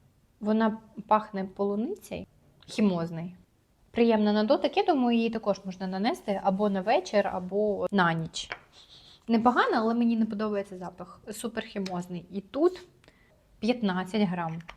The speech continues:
У попередньому продукті тут дев'ять,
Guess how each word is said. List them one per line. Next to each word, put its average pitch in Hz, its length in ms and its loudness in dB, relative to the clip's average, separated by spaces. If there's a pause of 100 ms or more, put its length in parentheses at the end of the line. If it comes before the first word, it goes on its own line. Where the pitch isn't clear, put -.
(120)
У 214 120 2
попередньому 220 760 4
продукті 208 680 -8
тут 208 320 -6 (180)
дев'ять, 202 880 4